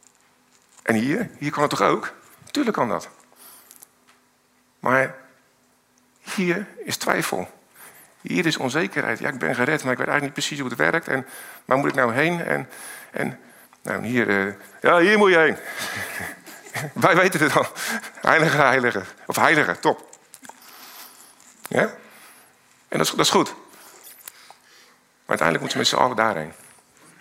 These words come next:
In onze bovenkamer moeten we hier zijn, in het heilige der heiligen. En dan zijn we niet, zoals Jacobus zegt, van heen en weer geslingerd door allerlei leer van wie dan ook. Want de een zegt dit, de ander zegt dat.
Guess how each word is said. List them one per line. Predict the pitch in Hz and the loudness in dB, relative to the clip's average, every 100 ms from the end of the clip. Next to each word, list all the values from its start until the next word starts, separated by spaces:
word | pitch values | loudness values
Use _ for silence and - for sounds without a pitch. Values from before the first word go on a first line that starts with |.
| - - - - _ _ _ _ _ _ _ _ _ _ _ - | -20 -20 -20 -20 _ _ _ _ _ _ _ _ _ _ _ -12
In | - | -2
onze | 120 107 | -2 -2
bovenkamer | 98 117 120 - 110 104 | 0 2 2 2 0 0
moeten | 98 92 | -4 -6
we | 90 | -8
hier | 95 104 | -4 -4
zijn, | 92 92 | -4 -6
in | 107 | -8
het | 90 202 - _ | -10 -12 -16 _
heilige | - 98 127 117 | -4 -2 -2 -4
der | 98 | -4
heiligen. | 87 - - - - _ _ _ _ - - - _ _ _ - - _ | -6 -8 -12 -16 -20 _ _ _ _ -20 -20 -20 _ _ _ -20 -20 _
En | - 90 | -8 -2
dan | 107 127 135 - _ - | 0 0 -4 -16 _ -4
zijn | 113 104 | 0 0
we | |
niet, | 98 131 | 0 -2
zoals | 135 | -4
Jacobus | 110 104 110 101 | -4 -2 -2 -4
zegt, | 101 95 | -6 -6
van | - 92 95 - - _ - | -4 -4 -6 -10 -20 _ -8
heen | 95 107 | -4 -2
en | 95 | 0
weer | 104 104 | -2 -4
geslingerd | 98 - 101 101 98 | -6 -6 -6 -8 -6
door | 101 | -2
allerlei | 98 101 95 92 | -2 0 -2 -2
leer | 101 104 101 | -2 -2 -4
van | 98 95 - - - - - _ _ | -6 -10 -12 -20 -20 -20 -20 _ _
wie | - 101 | -8 -2
dan | 196 | 0
ook. | 202 107 - - _ _ _ - - - _ _ - | 0 -2 -10 -20 _ _ _ -20 -20 -20 _ _ -12
Want | - | -8
de | - | -2
een | 107 | -2
zegt | 104 90 | -2 -2
dit, | 104 | -4
de | - | -4
ander | - 113 107 | -2 0 -2
zegt | 98 82 | -6 -4
dat. | 98 110 | -4 -4